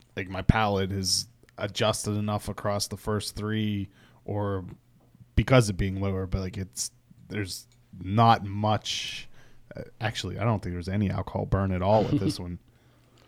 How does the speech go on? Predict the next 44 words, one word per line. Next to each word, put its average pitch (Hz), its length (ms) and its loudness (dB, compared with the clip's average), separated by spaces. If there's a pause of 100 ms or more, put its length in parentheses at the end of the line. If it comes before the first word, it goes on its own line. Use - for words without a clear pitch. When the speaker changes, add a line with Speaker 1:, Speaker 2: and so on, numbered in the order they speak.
(440)
Speaker 2:
Yeah, 90 160 -10
and, 95 120 -10
and 117 260 0
this 131 200 2
is 107 120 -4
also 101 300 -10
the 92 100 -10
sweetest 92 400 -8
of 85 60 -12
the 85 80 -14
bunch, 85 320 -12
so 92 80 -16
that, 87 240 -14
that 90 180 -16
certainly 95 280 -16
helps 95 260 -14
it 98 80 -12
as 95 100 -16
well. 104 280 -12 (4000)
Speaker 1:
That 127 220 6
one's 101 260 0
dangerous. 104 800 -2
Speaker 2:
<laughs> - 240 -14 (100)
Speaker 1:
That, - 260 -2
I 101 120 0
don't, 107 260 -2
I 104 140 -4
think 104 320 -8
you 98 80 -6
could 92 160 -8
drink 101 220 -4
a 98 40 -2
lot 98 220 0
of 95 80 -2
that 92 240 -4
one. 92 240 -6 (100)
Not, 104 220 -2
Speaker 2:
Yeah, 120 260 4
I, 123 120 4
Speaker 1:
uh, 123 60 4
Speaker 2:
we 127 200 2
get, 123 140 2 (180)
we 127 140 0
get, 156 240 10